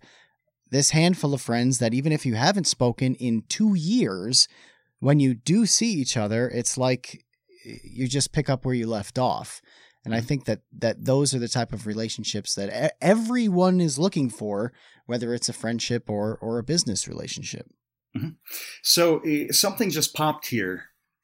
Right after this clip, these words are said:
Speaker 2: that a really good example of, of the long-term, patient, decent networking is not networking at all. Um, but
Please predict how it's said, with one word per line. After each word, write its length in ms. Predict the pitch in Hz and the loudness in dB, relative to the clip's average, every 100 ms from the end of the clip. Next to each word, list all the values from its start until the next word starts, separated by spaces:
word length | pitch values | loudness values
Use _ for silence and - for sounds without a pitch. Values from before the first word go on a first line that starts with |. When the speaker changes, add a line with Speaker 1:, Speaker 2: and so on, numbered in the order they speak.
| _ | _
Speaker 2:
that 380 | 127 113 117 117 - - | -8 -2 -2 -2 -6 -2
a 60 | 131 | 0
really 440 | 110 143 214 202 | 2 2 2 2
good 180 | 151 151 | 0 0
example 640 | 123 131 127 123 120 110 98 | 2 4 4 2 0 -2 -4
of, 240 | 104 95 - _ _ _ _ _ 110 | -10 -10 -16 _ _ _ _ _ -10
of 200 | 104 113 | -10 -8
the 80 | |
long-term, 800 | 98 110 123 123 123 127 120 117 - | -4 0 2 2 2 2 2 0 -2
patient, 760 | 113 113 - 107 - 90 92 | -6 -4 -4 -6 -8 -14 -10
decent 460 | - 110 - 113 - | -6 -2 -2 -2 -6
networking 640 | 92 98 92 80 - 82 _ - - - | -8 -10 -12 -14 -16 -20 _ -20 -20 -12
is 180 | 104 - | -6 -2
not 180 | 160 147 | -2 0
networking 520 | 131 127 123 113 107 | -2 0 -2 -4 -4
at 40 | |
all. 380 | 104 80 65 - - - _ - | -4 -6 -8 -16 -20 -20 _ -4
Um, 500 | 117 117 110 110 - 117 - _ _ _ - | 0 0 0 -2 -6 -14 -16 _ _ _ -2
but 320 | 127 120 - | 2 2 -2